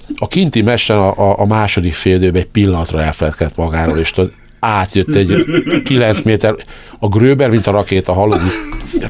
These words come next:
ráfókuszált, bum, kilépett, úgy gyomron verte, hallod, hogy fú,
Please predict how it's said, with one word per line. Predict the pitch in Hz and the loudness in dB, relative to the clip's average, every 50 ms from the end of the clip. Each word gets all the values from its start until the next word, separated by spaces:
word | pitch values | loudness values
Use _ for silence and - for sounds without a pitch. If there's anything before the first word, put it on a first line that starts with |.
| - - | -8 -4
ráfókuszált, | - 117 117 156 151 - 185 - - 131 - 113 104 104 | -2 0 2 2 2 0 0 0 0 0 2 2 0 2
bum, | 104 98 120 143 131 107 | 2 4 4 4 4 2
kilépett, | - - - 123 147 139 - 117 - - | 2 0 2 2 2 2 2 0 0 2
úgy | 123 120 | 2 2
gyomron | 113 127 104 104 101 98 | 2 2 2 2 2 2
verte, | 95 98 101 - - 104 | 2 2 2 2 0 0
hallod, | 92 92 98 113 113 98 | 2 2 2 2 0 0
hogy | - 98 87 | 0 -2 -2
fú, | - - 90 85 | -2 -6 -6 -6